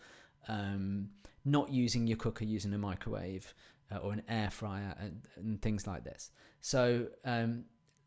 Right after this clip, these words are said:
lots of, lots of things going on there, and of course, there's lots of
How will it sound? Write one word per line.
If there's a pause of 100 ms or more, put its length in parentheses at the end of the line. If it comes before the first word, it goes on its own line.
lots
of,
lots
of
things
going
on
there,
and
of
course, (640)
there's
lots
of